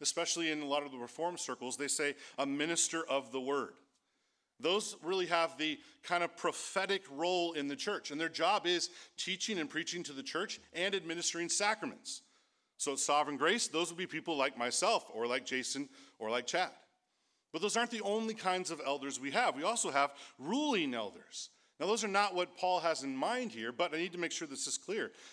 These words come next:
The ruling elders have more of a judicial role or a kingly role in a church, if you want to think of it that way. Their job is to make judgments and decisions that direct and protect the church. That doesn't mean they make the judgments based on their own wisdom.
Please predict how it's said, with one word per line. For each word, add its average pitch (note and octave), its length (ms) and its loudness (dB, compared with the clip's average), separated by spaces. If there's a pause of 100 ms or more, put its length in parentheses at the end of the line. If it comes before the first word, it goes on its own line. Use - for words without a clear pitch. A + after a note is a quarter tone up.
(160)
The D#3 80 -10
ruling G#3+ 440 0
elders E3 300 2
have F3 180 2
more E3+ 200 0
of D3+ 120 -2
a D#3+ 80 -2
judicial E3+ 720 -2
role B2+ 360 -2 (500)
or D3+ 160 2
a E3+ 40 0
kingly G#3 600 0
role D3+ 320 4
in D3 60 2
a C#3 60 0
church, C3+ 360 -2
if A2 100 -12
you A#2 80 -8
want A#2 140 -2
to G2+ 60 -12
think A2 140 -8
of G2 80 -14
it G#2 60 -12
that F2+ 200 -8
way. D#2 100 -16 (720)
Their F3+ 160 4
job E3+ 380 2
is E3 140 2
to D#3+ 100 -6
make D#3+ 180 -4
judgments D3 580 0
and C3 140 -4
decisions - 840 -4 (580)
that E3 360 2
direct E3+ 600 2
and E3+ 240 -2
protect E3 540 0
the C#3+ 80 -8
church. - 400 -4 (220)
That F#3+ 120 -4
doesn't A#3 240 0
mean G#3+ 140 0
they G3 80 2
make F#3 180 2
the E3+ 80 -8
judgments E3 480 -2
based E3 280 -2
on E3 140 0
their D3+ 160 0
own F3+ 280 -2
wisdom. - 320 -12